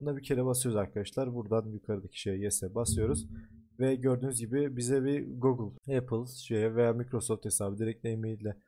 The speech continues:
girebilirsiniz. Ben Google'la giriş yapacağım. Hemen giriyorum. Evet arkadaşlar, ben Google'la girişimi yaptım.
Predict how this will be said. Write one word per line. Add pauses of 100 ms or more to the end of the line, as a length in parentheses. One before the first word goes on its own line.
(380)
girebilirsiniz.
Ben
Google'la
giriş
yapacağım.
Hemen
giriyorum. (120)
Evet
arkadaşlar,
ben
Google'la
girişimi
yaptım.